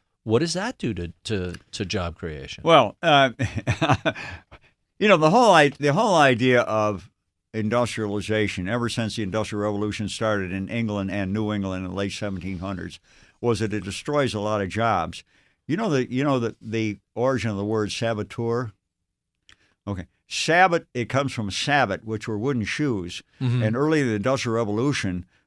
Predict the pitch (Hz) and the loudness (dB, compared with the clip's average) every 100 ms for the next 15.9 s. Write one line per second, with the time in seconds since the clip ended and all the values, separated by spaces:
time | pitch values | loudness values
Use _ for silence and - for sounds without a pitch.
0 | - 101 135 143 120 104 107 117 117 110 | -8 0 2 2 -2 -4 -2 0 0 0
1 | 131 107 - 143 104 101 82 110 123 151 | 0 -2 -2 -2 -2 -6 -4 -2 2 4
2 | 143 127 120 107 98 139 135 82 98 127 | 4 2 0 -2 0 0 0 -2 -2 -2
3 | - 107 98 - 139 113 113 101 104 - | -2 -6 -4 -2 -2 -2 -4 -6 -8 -6
4 | 131 113 107 113 104 107 110 165 117 - | -4 -4 -4 -4 -4 -2 0 2 0 -2
5 | 131 117 117 107 110 113 110 113 110 113 | -4 -2 -2 0 2 2 0 0 0 0
6 | 104 107 107 104 185 120 87 - _ - | 0 0 0 0 2 0 -2 -8 _ -20
7 | - 123 113 120 104 202 220 147 131 127 | -8 -4 -2 -4 -4 0 2 2 0 0
8 | 113 - - 143 - 113 98 - _ _ | -2 -4 0 0 2 -2 -2 -6 _ _
9 | 110 110 95 - _ _ - 110 104 104 | 0 0 0 -8 _ _ -6 -2 0 -2
10 | 104 107 - - 160 151 - 123 110 101 | -2 -4 -6 0 0 2 0 0 -2 -4
11 | 101 85 95 101 90 87 135 131 117 104 | -6 -6 -12 -10 -8 -4 0 2 2 0
12 | - 107 101 110 104 104 165 147 104 92 | -4 -2 0 0 0 0 0 -2 -4 -4
13 | 170 - _ - - 196 240 151 165 226 | -6 -6 _ -10 -6 -2 -2 -2 -2 -2
14 | 240 127 104 120 110 131 - - 165 247 | -2 -4 -2 -2 -2 -4 -6 -4 0 0
15 | 208 110 107 95 104 87 73 82 - | 0 0 -2 -2 -4 -6 -6 -10 -14